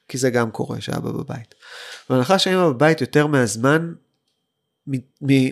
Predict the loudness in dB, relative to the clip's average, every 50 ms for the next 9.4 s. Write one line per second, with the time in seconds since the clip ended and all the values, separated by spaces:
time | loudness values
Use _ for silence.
0 | -2 -2 -2 -2 -2 -4 -6 _ _ _ _ _ _ _ _ _ 2 4 4 4
1 | 2 2 2 2 2 0 2 2 2 2 4 4 2 2 4 2 2 2 0 -6
2 | -12 -4 -2 2 2 2 2 0 2 2 2 2 2 2 2 4 4 4 4 0
3 | -4 -6 -4 -2 0 -2 -2 -2 -4 -4 -2 -2 -2 -2 -4 -6 -8 -10 -16 _
4 | _ _ _ _ _ _ _ _ _ _ _ -20 -20 -18 -16 -16 -16 -16 -18 -14
5 | _ -2 2 2 4 4 4 4 4 2 0 -2 -2 0 4 4 4 4 4 4
6 | 6 6 6 4 4 2 2 0 0 0 0 2 2 2 0 0 0 2 2 2
7 | 2 2 2 4 4 4 4 2 0 0 2 4 4 4 4 4 4 4 2 -2
8 | -2 0 0 0 2 2 0 -2 0 0 0 0 2 2 0 0 0 -2 -2 -4
9 | -2 -4 -4 -6 -8 -16 -20